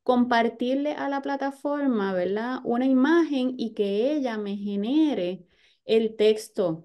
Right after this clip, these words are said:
el como tal, cómo la voy a describir, del, el texto alternativo, ¿verdad? Para propósitos de accesibilidad.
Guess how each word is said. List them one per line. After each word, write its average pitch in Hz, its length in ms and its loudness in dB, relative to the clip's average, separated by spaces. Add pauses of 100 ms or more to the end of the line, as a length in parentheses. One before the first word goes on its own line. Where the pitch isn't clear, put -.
(120)
el 214 200 -2
como 233 300 0
tal, 294 420 -2
cómo 240 260 0
la 254 140 0
voy 247 220 0
a 262 100 0
describir, 214 1200 -2
del, 196 220 0
el 208 140 -8
texto 196 300 -4
alternativo, 254 800 2
¿verdad? 196 360 -6
Para 208 260 -2
propósitos 190 600 -2
de 233 100 0
accesibilidad. 165 960 -4